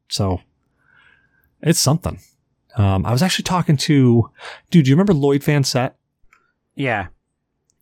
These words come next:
Speaker 1: I was talking to him the other day, and he was talking, he was, uh, I think he's been playing, it's a s-, a, a Call of Duty mobile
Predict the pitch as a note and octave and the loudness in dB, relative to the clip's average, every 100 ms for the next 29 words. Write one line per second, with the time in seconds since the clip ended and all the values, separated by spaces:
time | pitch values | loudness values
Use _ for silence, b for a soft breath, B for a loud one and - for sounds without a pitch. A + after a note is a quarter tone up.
0 | - - - - - D3 D3+ E3+ C3+ D#3 | -20 -20 -14 -12 -6 -4 -2 0 0 2
1 | C#3 F#2+ F2+ F2 E2 E2 - B B B | 2 2 0 -2 -2 -4 -10 B B B
2 | - A#2+ A2+ - C3+ F3 - C3+ C3+ A#2 | 0 4 2 2 -2 -2 2 2 4 2
3 | B2 A2+ G#2+ G#2+ A#3+ A#3 D3 - C3+ A#2+ | 0 0 0 0 0 2 0 0 -2 0
4 | A2 G2+ - _ _ - - G2+ F2 _ | 0 0 -4 _ _ -8 -4 -4 -4 _
5 | - - - B2 - - - - _ - | -6 -6 -4 -6 -6 -10 -12 -16 _ -10
6 | - D3+ C3+ A2 B2+ B2 G2+ G#2 A#2+ C3+ | -4 -2 0 2 4 4 4 2 0 -2
7 | C#3+ | -2